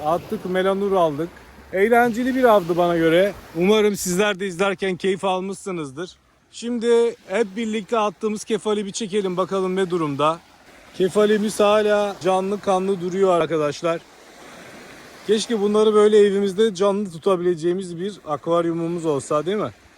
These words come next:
Böyle sabah hava gittiğimizde o akvaryumdan alıp devam etsek. Belki yaparız, neden olmasın. Bir videonun da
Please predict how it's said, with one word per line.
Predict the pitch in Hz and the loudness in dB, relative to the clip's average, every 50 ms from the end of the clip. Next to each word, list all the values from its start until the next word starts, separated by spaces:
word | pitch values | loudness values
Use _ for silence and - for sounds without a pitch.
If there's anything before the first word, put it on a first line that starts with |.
| _ _ - - - - - - - - - - - - - | _ _ -20 -20 -20 -20 -20 -20 -20 -20 -20 -20 -20 -14 -10
Böyle | 139 143 151 | -6 -6 -6
sabah | 143 - 180 160 160 170 | -2 0 0 2 4 6
hava | 165 165 160 165 175 | 6 6 6 4 2
gittiğimizde | 170 156 156 135 - - 160 151 147 147 135 131 135 160 | 0 0 -4 -8 -4 -4 -2 -2 -2 -4 -6 -4 -2 -2
o | 156 156 151 | 0 2 0
akvaryumdan | 151 143 - 160 160 160 160 151 151 151 156 151 156 | 0 -2 -2 0 2 2 2 0 -2 -4 -2 -2 0
alıp | 156 147 156 170 175 - - - - - - - - - - - | 0 0 0 -2 -4 -6 -14 -20 -20 -20 -20 -20 -20 -16 -10 -8
devam | 139 143 151 156 156 156 147 135 | -4 -2 0 0 0 0 -2 -6
etsek. | 123 - - - 170 175 _ - - - - - - - - - - - - _ _ _ _ - - - - - - - - - _ - - - - - - - - - - - - - - - - 139 | -8 -10 -10 -12 -12 -12 _ -20 -20 -20 -20 -20 -20 -20 -20 -20 -20 -20 -20 _ _ _ _ -20 -20 -20 -20 -20 -20 -20 -20 -20 _ -20 -20 -20 -20 -20 -20 -20 -20 -20 -20 -20 -20 -20 -20 -12 -2 2
Belki | 165 185 214 202 - 226 | 2 2 2 2 4 4
yaparız, | 226 220 175 214 233 220 196 190 190 185 | 4 4 6 4 4 4 4 2 0 -2
neden | 185 185 180 185 190 190 | -2 0 0 2 2 2
olmasın. | 185 170 160 147 147 139 131 160 185 202 180 - - - - - - 160 | 2 0 0 0 -2 -4 -4 -6 -8 -8 -10 -14 -20 -20 -20 -20 -12 -6
Bir | 190 254 277 262 240 | -4 -2 -2 -2 -2
videonun | 226 226 190 226 233 226 233 233 240 226 | -4 -4 0 2 2 2 2 2 0 2
da | 202 202 202 202 214 214 | 2 2 2 2 0 -2